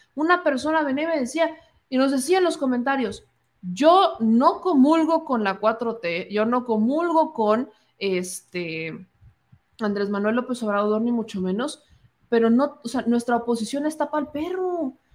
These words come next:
Y con todo respeto a mis perritos hermosos, la oposición no tiene, no hay oposición en este país. No los están representando.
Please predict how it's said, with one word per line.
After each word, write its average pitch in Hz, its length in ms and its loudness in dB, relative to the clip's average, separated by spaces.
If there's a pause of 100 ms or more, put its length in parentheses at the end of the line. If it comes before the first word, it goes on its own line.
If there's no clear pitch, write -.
(240)
Y 254 140 0
con 277 280 4
todo 359 200 4
respeto 339 380 0
a 349 40 2
mis 320 160 -2
perritos 277 460 -4
hermosos, 311 840 -2 (400)
la 277 160 6
oposición 294 840 0 (240)
no 330 560 4 (360)
tiene, 349 720 0 (640)
no 294 380 2
hay 381 240 6
oposición 208 600 -2
en 185 100 -4
este 180 180 -10
país. - 380 -14 (220)
No 339 260 4
los 427 200 2
están 381 340 0
representando. 330 1200 0